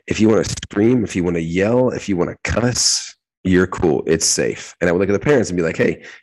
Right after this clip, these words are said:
don't shut them down from doing those things, right? 'Cause this is a safe place." Um, and then I would, the other rule was you can't, you can't, uh, shut each other down or mock each other.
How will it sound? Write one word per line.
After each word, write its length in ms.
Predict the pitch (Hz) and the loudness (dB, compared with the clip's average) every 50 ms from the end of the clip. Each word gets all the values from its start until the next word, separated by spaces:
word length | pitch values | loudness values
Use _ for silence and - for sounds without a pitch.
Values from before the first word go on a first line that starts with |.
| _ - | _ -2
don't 140 | 101 90 - | -2 -2 0
shut 240 | - - 101 - | 0 0 0 0
them 140 | - 101 90 87 | 0 -2 0 0
down 180 | 95 82 80 | 0 -2 -2
from 160 | 76 - 80 | -2 -4 -6
doing 180 | 76 76 73 76 | -4 -4 -4 -4
those 180 | - - - - | -6 -8 -8 -6
things, 360 | - 60 - - - - - _ _ _ _ _ _ - | -8 -8 -8 -8 -10 -12 -14 _ _ _ _ _ _ -4
right? 240 | 85 78 82 85 - - - - | -2 0 0 0 -2 -6 -8 -4
'Cause 120 | 92 87 | 0 0
this 140 | 95 95 92 | 2 2 2
is 60 | 107 | 2
a 60 | 87 | 2
safe 280 | 80 - 90 82 - - | 2 0 0 -2 -4 -6
place." 320 | - - - - - - _ _ _ _ - - - - - - - - - - - - - _ _ _ _ _ _ _ - | -8 -8 -8 -8 -10 -16 _ _ _ _ -20 -20 -18 -16 -16 -16 -16 -16 -18 -18 -20 -20 -20 _ _ _ _ _ _ _ -4
Um, 600 | 104 98 92 85 82 87 90 85 87 87 87 87 - _ - | -2 0 0 0 -2 -2 -4 -6 -8 -10 -10 -12 -14 _ -2
and 120 | 107 101 101 | 2 2 4
then 80 | 98 | 4
I 60 | 95 | 4
would, 240 | 90 90 87 - - | 2 0 0 -2 0
the 120 | - 101 95 | 2 4 4
other 140 | 110 113 | 6 6
rule 140 | 98 95 92 | 6 4 4
was 180 | 90 90 87 - | 4 4 2 2
you 80 | 98 | 0
can't, 340 | - - - 113 101 - - - _ _ | -2 -2 -2 -2 -2 -4 -6 -10 _ _
you 140 | - 101 101 | -4 -4 -4
can't, 380 | 98 - - - 104 104 98 - - - _ - | -4 -6 -6 -2 -2 -2 -2 -2 -6 -12 _ -4
uh, 320 | 92 92 87 82 76 69 69 | -2 0 0 0 0 -2 -2
shut 200 | - - - 104 | -4 -2 0 0
each 140 | 104 98 | 0 0
other 160 | - 101 107 98 | 0 0 0 2
down 240 | 98 92 90 90 | 2 2 2 0
or 160 | 82 78 87 87 | 0 0 -2 -2
mock 280 | 87 82 80 - - | -2 -4 -6 -6 -8
each 120 | 90 - 82 | -8 -6 -6
other. 200 | 64 53 - | -6 -6 -8